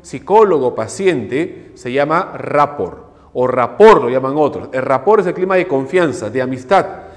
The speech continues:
de aceptación entre el paciente y el psicólogo. Pero el psicólogo también tiene que tener la capacidad de ponerse en el punto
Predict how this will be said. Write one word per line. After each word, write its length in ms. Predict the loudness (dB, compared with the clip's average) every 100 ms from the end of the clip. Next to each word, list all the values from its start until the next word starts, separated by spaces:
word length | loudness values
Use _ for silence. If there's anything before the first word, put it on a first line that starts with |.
| -12
de 120 | -2
aceptación 640 | -2 -2 -2 -2 0 -2 -2
entre 140 | -6
el 60 | -6
paciente 800 | -6 -4 -4 -4 -6 -8 -12 -20 -20 _ -4
y 80 | -4
el 60 |
psicólogo. 600 | -2 0 2 2 -2 -14 -20 -20 -20 -4
Pero 100 | -2
el 40 |
psicólogo 380 | -2 4 6 6
también 280 | 4 0 -2
tiene 160 | -4 -4
que 60 |
tener 120 | -2
la 100 | -2
capacidad 480 | -2 -4 -6 -2 0
de 80 | 0
ponerse 420 | -4 -2 -2 -2
en 80 | -4
el 120 | -4
punto 920 | -4 -2 0 -2 0 4 4 2 -14